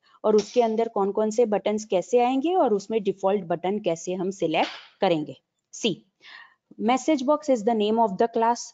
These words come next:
उसमें फंक्शन है that is show, right? शो फंक्शन के अंदर फर्स्ट जो हम स्पेसिफाई करेंगे that is the text। तो text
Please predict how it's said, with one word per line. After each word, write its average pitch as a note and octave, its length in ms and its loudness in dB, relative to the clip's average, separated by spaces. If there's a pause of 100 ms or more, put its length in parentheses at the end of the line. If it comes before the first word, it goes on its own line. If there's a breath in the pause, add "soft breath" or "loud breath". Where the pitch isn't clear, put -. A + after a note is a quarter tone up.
(300)
उसमें G#3 320 -2
फंक्शन G3+ 500 0
है G3+ 220 0
that F3 240 0
is E3+ 240 0
show, G#3 160 0 (600)
right? A#3 160 2 (280 soft breath)
शो F4 280 2
फंक्शन A3+ 520 0
के G3 140 2
अंदर F3+ 360 2
फर्स्ट D4 600 0
जो C#4 240 4
हम C4 200 2
स्पेसिफाई A3 580 0
करेंगे G3 440 0
that F3+ 240 0
is E3+ 240 -2
the B3 100 4 (260)
text। - 340 -8 (540 loud breath)
तो G#3 160 6 (160)
text C4+ 300 0